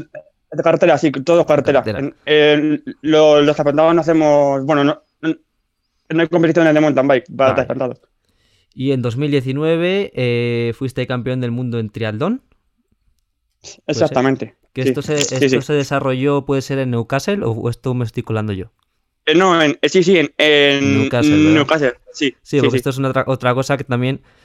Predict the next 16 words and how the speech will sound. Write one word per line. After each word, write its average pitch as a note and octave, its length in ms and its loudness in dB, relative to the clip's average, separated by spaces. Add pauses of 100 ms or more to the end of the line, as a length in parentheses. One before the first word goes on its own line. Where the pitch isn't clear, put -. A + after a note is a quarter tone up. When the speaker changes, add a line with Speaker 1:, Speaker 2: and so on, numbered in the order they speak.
(240)
Speaker 2:
estos B2+ 520 -4
juegos, C#3+ 440 0
eh, A2 240 2
se - 100 -8
organizan A2+ 420 -4
cada A#2+ 320 0
año C3 320 -2
en, G2+ 600 -6
en A2 140 -10
diferentes, A2 640 -4
eh, A2 120 -2
países B2+ 400 -6
de B2 100 -2
todo A#2 120 -4
el A2+ 80 -2
mundo D3 400 -8